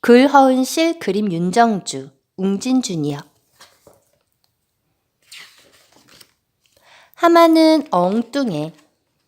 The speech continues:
하마는 엉뚱해. 뒷모습이 엉뚱해. 커다란 엉덩이에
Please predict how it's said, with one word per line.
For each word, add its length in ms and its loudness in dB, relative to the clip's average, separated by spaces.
하마는 580 0
엉뚱해. 920 -6
뒷모습이 1080 2
엉뚱해. 760 0
커다란 720 0
엉덩이에 720 -8